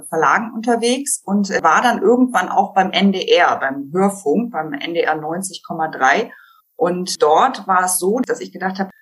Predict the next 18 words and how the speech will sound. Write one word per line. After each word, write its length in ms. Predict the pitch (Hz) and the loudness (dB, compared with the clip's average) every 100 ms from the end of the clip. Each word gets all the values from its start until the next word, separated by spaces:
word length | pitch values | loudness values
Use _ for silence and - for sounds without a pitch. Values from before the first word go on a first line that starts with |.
| _ | _
eine 200 | 196 202 | -2 0
journalistische 760 | 190 190 196 196 220 - 208 - | 0 2 4 4 2 0 0 2
Ausbildung 560 | 208 247 - 226 214 196 | 4 2 4 2 2 -2
ist 120 | 196 | -2
nicht 180 | 214 - | -2 2
so 160 | 202 | 0
ganz 400 | 190 160 254 269 | 2 0 2 0
klar 320 | - 240 226 | 0 2 4
geregelt. 560 | 233 220 233 240 247 - | 4 4 4 2 0 0
Ein 80 | 190 | -6
Studium 400 | - 220 226 202 | -4 -2 0 -2
kam 260 | - 240 | 0 0
mir 120 | 220 - | 0 -2
eigentlich 320 | 185 196 196 | -2 0 -2
nicht 260 | 226 - | -2 -4
in 80 | 180 | -10
den 140 | 180 165 | -8 -6
Sinn, 420 | 170 226 269 | 2 4 4